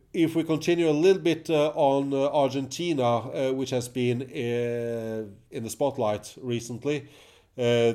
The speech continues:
this has been very much of a confidence game, uh, from markets relative to, uh, both the president but also the central bank. And, uh, uh, as we have seen that the peso has more or less collapsed,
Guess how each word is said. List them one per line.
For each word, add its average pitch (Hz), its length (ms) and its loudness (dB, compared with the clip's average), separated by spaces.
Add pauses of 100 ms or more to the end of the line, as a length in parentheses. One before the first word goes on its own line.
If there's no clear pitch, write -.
this 123 260 0
has 143 360 2
been 123 560 -2
very 120 240 0
much 113 320 -4
of 131 120 -8
a 110 60 -4
confidence 113 600 -6
game, 131 440 -4 (160)
uh, 110 480 -6 (300)
from 117 240 -4
markets 120 640 0
relative 117 520 -4
to, 113 380 -4 (160)
uh, 104 460 -6
both 120 460 0 (440)
the 135 80 -8
president 151 560 0
but 127 120 -2
also 113 280 -2
the 101 120 -6
central 104 300 -6
bank. 101 600 -4
And, 110 320 -6
uh, 113 260 -2 (580)
uh, 120 40 -6 (640)
as 127 220 -8
we 120 80 -2
have 107 180 -2
seen 151 300 -2
that 127 160 -2
the - 80 -6
peso 123 540 -2
has 110 320 -6
more 110 180 -2
or 110 60 -2
less 104 180 -4
collapsed, 110 720 -4